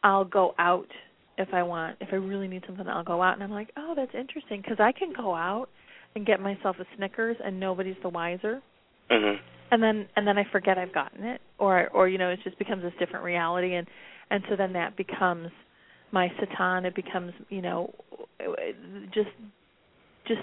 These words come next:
Speaker 1: things. I mean, I've watched different people I know, like, lie about how, what they're eating, or, or, um, or lie to themselves. It's just really interesting how, how that, those little things, those little Satans can, um,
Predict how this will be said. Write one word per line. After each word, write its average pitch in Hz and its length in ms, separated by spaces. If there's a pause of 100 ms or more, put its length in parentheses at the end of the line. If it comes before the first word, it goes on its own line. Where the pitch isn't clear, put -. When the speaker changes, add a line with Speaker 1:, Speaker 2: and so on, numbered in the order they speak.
Speaker 1:
things. 208 220
I - 40
mean, 190 120
I've 190 80
watched 185 280
different 196 300
people 190 300
I 185 140
know, 180 280
like, 180 220 (1400)
lie 185 380
about 185 420
how, 175 220 (120)
what 190 140
they're 170 200
eating, 180 680
or, 170 460 (240)
or, 185 440 (120)
um, 175 320
or 214 120
lie 185 160
to 185 80
themselves. 170 520
It's 240 120
just 370 180
really 339 240
interesting 202 580
how, 185 580 (460)
how 202 280
that, 202 260 (380)
those 202 220
little 202 240 (120)
things, 185 360
those 190 140
little 202 300
Satans 190 680 (160)
can, 185 280
um, 180 300